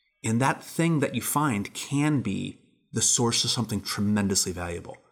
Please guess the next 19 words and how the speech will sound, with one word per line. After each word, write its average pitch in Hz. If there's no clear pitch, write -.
And 113
leaders 131
today 107
are 101
always 143
talking 123
about 98
how 113
people 123
are 95
supposed -
to 113
be 101
looking 107
for 104
the 95
next 101
big 95
thing. 113